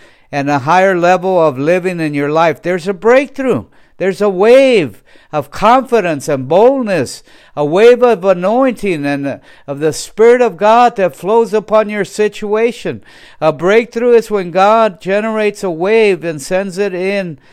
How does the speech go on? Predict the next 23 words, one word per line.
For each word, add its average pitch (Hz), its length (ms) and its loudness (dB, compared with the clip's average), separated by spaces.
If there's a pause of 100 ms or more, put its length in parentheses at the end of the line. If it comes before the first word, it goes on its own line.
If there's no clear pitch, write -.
(500)
your 175 260 -2
direction. 196 920 -2 (340)
You 165 220 -4
ride 214 340 4
that 220 240 4
wave 220 420 4
into 190 300 -6
dry 190 340 2
ground 208 380 0
and 202 160 -4
a 165 80 -4
level 202 460 2
of 147 200 0
victory, 214 640 -4 (440)
uh, 139 120 -6
you 151 260 -2
have 196 220 4
been 190 200 -2
searching 233 600 -2
for. 139 340 -2
There's 185 300 -2
a 233 60 2
breakthrough. 254 680 0